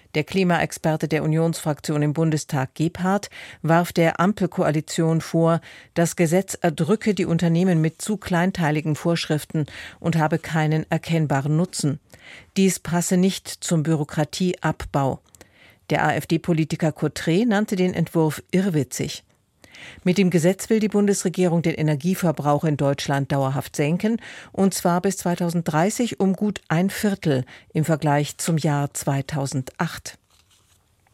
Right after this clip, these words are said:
Bundesfinanzminister Lindner hat sich dafür ausgesprochen, die Strompreisbremse bis Ende April zweitausendvierundzwanzig zu verlängern.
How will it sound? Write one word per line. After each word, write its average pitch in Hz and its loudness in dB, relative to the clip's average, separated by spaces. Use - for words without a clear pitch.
Bundesfinanzminister 185 2
Lindner 180 2
hat 233 0
sich 208 -2
dafür 185 0
ausgesprochen, 160 0
die 151 0
Strompreisbremse 156 0
bis 226 -2
Ende 214 0
April 175 0
zweitausendvierundzwanzig 151 0
zu - -6
verlängern. 139 0